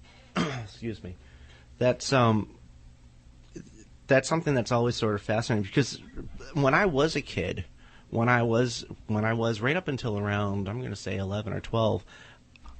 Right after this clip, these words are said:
my belief systems were just the opposite of what it is. I believed everything. I mean, you know, I, I went to bed, put the covers on real tight 'cause I didn't want the thing under the bed to reach up and touch me. Um, I remember I had an Incredible Hulk poster,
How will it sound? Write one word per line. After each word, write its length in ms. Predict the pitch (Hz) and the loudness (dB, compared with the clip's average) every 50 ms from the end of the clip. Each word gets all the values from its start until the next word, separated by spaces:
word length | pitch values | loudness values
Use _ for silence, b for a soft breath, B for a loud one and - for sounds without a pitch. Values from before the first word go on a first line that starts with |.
| - - - | -16 -8 -2
my 220 | 127 117 117 117 | 2 4 4 4
belief 400 | 107 104 107 107 127 165 208 202 | 4 4 2 4 4 2 2 2
systems 420 | - - 127 - - 113 104 98 92 | 2 2 2 2 2 0 0 2 2
were 120 | 107 104 | 0 0
just 320 | - - 151 151 - - | 2 2 0 0 0 -2
the 100 | - 104 | -4 -2
opposite 440 | 101 98 123 143 - 131 - - 85 | -2 0 -2 -4 -4 -6 -6 -4 -4
of 140 | 92 - - | -6 -6 -6
what 140 | 87 87 82 | -6 -6 -6
it 120 | 82 85 | -6 -6
is. 180 | 82 80 - 104 | -8 -6 -2 2
I 160 | 104 131 147 | 4 4 4
believed 420 | 143 135 120 107 101 98 92 80 | 4 2 0 2 0 0 0 0
everything. 640 | 101 113 139 147 139 120 - - - - - - - - b b b b b b b | 0 0 0 2 0 -2 -4 -4 -8 -10 -12 -12 -16 -20 b b b b b b b
I 180 | 110 107 107 107 | -2 0 2 2
mean, 460 | 104 104 101 98 98 95 95 95 90 - - - - - - | 4 2 2 2 0 0 -2 -4 -6 -8 -14 -20 -20 -18 -8
you 160 | - 127 123 107 | -2 0 2 2
know, 320 | 98 95 85 71 - - - - - - - | 2 0 0 -2 -4 -6 -6 -8 -8 -6 -4
I, 280 | - 85 98 117 104 - | -2 -2 -2 -2 -2 2
I 360 | - 104 107 107 107 104 107 - - B B B B B B | 2 2 2 2 0 -2 -4 -6 -10 B B B B B B
went 180 | 107 104 98 - | -2 0 0 0
to 60 | 98 | 0
bed, 280 | - 104 104 104 - | 2 4 2 2 2
put 120 | - - - | 0 -2 0
the 220 | - 101 95 101 - - | 0 -2 -2 -2 -6 -4
covers 340 | - 117 110 104 110 98 98 | 0 2 2 4 2 2 2
on 240 | 101 98 104 101 | 2 0 0 0
real 200 | 101 101 92 92 | 0 -2 -2 -4
tight 320 | - - - 110 107 - - | -6 -4 -4 -2 -2 -4 -4
'cause 100 | - - | -4 -2
I 80 | 98 | 0
didn't 160 | 98 104 98 98 | 0 0 0 0
want 120 | 98 - | -2 -2
the 60 | 95 | -4
thing 220 | - - 98 98 98 | -6 -4 -4 -2 -2
under 140 | 98 95 | -2 -2
the 100 | 90 92 | -2 -4
bed 220 | 80 92 95 95 - | -2 -2 -2 -2 -2
to 100 | - 92 | -2 -4
reach 240 | 95 95 95 - 98 | -2 -2 -2 -2 -4
up 140 | 98 - | -4 -4
and 120 | 95 95 92 | -6 -10 -8
touch 280 | - 95 98 - - | -4 -4 -4 -2 -2
me. 220 | 101 98 101 98 - B B B B B B | 0 0 0 0 -2 B B B B B B
Um, 220 | 107 107 101 98 | 0 0 0 2
I 60 | 80 | 2
remember 320 | 107 110 113 117 117 107 107 | 2 4 4 4 4 4 2
I 60 | 104 | 2
had 180 | 110 120 113 107 | 2 2 2 2
an 60 | 98 | 0
Incredible 380 | 95 - - 123 120 98 87 | 0 0 2 2 2 2 0
Hulk 280 | 87 - 117 110 - - | 2 4 4 4 4 2
poster, 520 | - - 101 95 - - - 85 87 98 | 0 0 0 0 0 -2 -2 -2 -2 -4